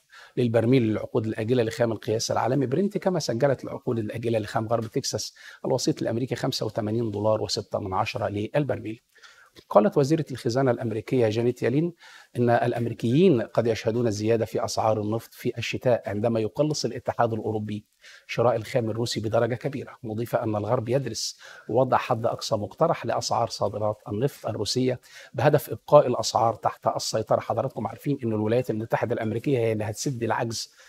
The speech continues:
للاتحاد الأوروبي فيما يتعلق بمنع استيراد الغاز الروسي. دي طبعًا خطوة هتأثر بشكل كبير على أسعار الغاز. وقالت يالين في تصريحات لشبكة سي إن الإخبارية، سي إن إن الإخبارية الأمريكية أنها مخاطرة،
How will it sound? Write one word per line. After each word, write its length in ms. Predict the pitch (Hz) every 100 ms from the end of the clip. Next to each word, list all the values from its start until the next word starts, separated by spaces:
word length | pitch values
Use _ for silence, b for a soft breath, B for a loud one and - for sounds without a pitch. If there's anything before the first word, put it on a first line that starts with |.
| B B
للاتحاد 640 | 113 127 117 113 - 120 113
الأوروبي 320 | 110 113 113
فيما 240 | - 113
يتعلق 440 | 107 110 117 110 -
بمنع 960 | 107 113 113 - - - 107 117 113 110
استيراد 400 | - 110 110 101
الغاز 440 | 104 107 107 110 117
الروسي. 480 | 107 92 - 101 _ B B 123
دي 100 | 123
طبعًا 260 | 120 117
خطوة 320 | - 139 117
هتأثر 400 | 110 - 139 120
بشكل 300 | 107 - 120
كبير 220 | 110 120 113
على 220 | 110 113
أسعار 340 | - 110 107
الغاز. 320 | 147 120 95
وقالت 440 | 127 - 190 165 156
يالين 320 | 147 160 139 B B -
في 80 | 160
تصريحات 500 | 143 165 - 143 131
لشبكة 340 | - 131 120
سي 280 | - 131 127
إن 160 | 127 117
الإخبارية، 540 | 104 - 117 123 120
سي 260 | - 127 131
إن 120 | 110
إن 200 | 117 110
الإخبارية 440 | 113 117 117 147
الأمريكية 440 | 151 156 151 196 185
أنها 200 | 190 165
مخاطرة، 460 | 135 - - -